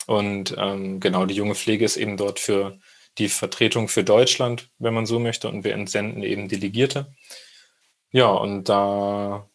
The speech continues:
hatten wir auf unserem Junge Pflegeforum, das ist so ein jährliches, äh, Treffen, was wir von der Lenkungsgruppe organisieren für alle jungen Pflegende im Berufsverband, einmal im Jahr,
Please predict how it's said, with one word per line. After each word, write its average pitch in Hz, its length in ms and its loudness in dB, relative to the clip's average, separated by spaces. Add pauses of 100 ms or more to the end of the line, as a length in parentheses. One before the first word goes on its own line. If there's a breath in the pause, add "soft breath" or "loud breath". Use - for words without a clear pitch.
(240)
hatten 120 240 2
wir 117 60 6
auf 104 100 2
unserem 110 300 4
Junge 120 220 6
Pflegeforum, 139 840 2 (300)
das 110 200 -4
ist 110 100 0
so 110 60 0
ein 101 100 -2
jährliches, 107 640 2
äh, 104 160 -4
Treffen, 127 320 -2
was 107 180 -2
wir 113 60 -4
von 110 140 -2
der 104 80 2
Lenkungsgruppe 120 680 0
organisieren 107 600 -2
für - 160 -4
alle 104 160 -2
jungen 107 280 -4
Pflegende 117 520 -2
im 110 200 -4
Berufsverband, 117 640 0 (680 loud breath)
einmal 113 260 4
im 107 100 -2
Jahr, 113 420 2